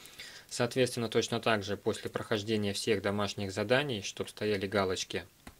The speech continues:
я имею в виду в каждом уроке по одному минимум, можно опять получить сертификат, на котором, соответственно, написано ваше имя, фамилия, число, фотошкола точка нет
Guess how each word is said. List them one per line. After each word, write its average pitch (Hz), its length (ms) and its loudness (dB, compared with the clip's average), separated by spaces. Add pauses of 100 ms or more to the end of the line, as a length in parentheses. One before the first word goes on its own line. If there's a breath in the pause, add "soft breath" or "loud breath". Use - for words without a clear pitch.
(560 loud breath)
я 104 80 0
имею 101 180 2
в 92 40 0
виду 104 100 0
в - 40 -14
каждом 107 340 2
уроке 131 260 0
по 101 160 0
одному 101 360 0
минимум, 92 500 -4 (640 loud breath)
можно 135 260 2
опять 123 300 4
получить 104 400 0
сертификат, - 680 -4
на 101 80 -4
котором, 104 360 0
соответственно, 101 500 -2
написано 98 400 -6
ваше 95 280 0
имя, 107 200 0
фамилия, 131 440 0
число, 131 460 0
фотошкола 104 640 -2
точка - 340 -2
нет 135 320 -2